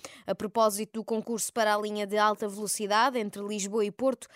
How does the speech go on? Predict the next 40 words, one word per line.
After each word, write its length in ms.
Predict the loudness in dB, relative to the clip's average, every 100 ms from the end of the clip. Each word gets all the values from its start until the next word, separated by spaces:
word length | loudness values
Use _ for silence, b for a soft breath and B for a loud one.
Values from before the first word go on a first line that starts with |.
| B B
que 80 | -4
tem 200 | 0 0
de 60 | 0
ser 380 | 0 2 2 2
aberto 580 | 2 4 4 4 0 0
até 120 | 4
ao 160 | 4
final 320 | 2 0 2 2
do 80 |
mês, 320 | 0 0 0 0
caso 260 | -2 -2
contrário, 460 | -4 -2 2 2 0
Portugal 560 | -2 -2 4 4 4 -2 B B
pode 240 | 0 0 0
perder 320 | -6 -2 -2
o 60 | -2
financiamento 920 | -2 0 0 0 -2 0 -2 -4 -12 -10
europeu. 460 | -8 -8 -8 -10 -14 _ B B B
Numa 220 | 2 2
resposta 500 | 0 -2 -2 0 2
a 40 |
Luís 280 | 2 0 -2
Montenegro, 560 | 0 -2 0 0 0 -4
que 140 | -6
disse 260 | -6 -6 -6
que 80 | -10
precisava 640 | -8 -6 0 2 2 -2
de 140 | -2
mais 340 | 0 2 0 2
dados 340 | 2 2 -2
para 220 | -6 -4
saber 320 | -4 -4 -4
se 160 | -2 -2
a 40 |
decisão 420 | -2 -2 -2 -2 -2
sobre 280 | -4 -6
o 60 | -6
T 140 | -4
G 180 | -2 -2
V 260 | 0 -2